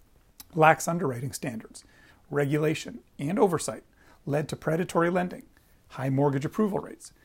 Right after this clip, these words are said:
financial engineering, and reckless risk-taking by financial firms eagerly searching yield.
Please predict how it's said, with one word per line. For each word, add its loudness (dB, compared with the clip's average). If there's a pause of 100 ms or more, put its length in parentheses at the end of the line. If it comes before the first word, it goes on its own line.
(140)
financial 0
engineering, 0 (360)
and -4
reckless 0
risk-taking -4
by 2
financial -2
firms -6 (160)
eagerly 0
searching -4
yield. -6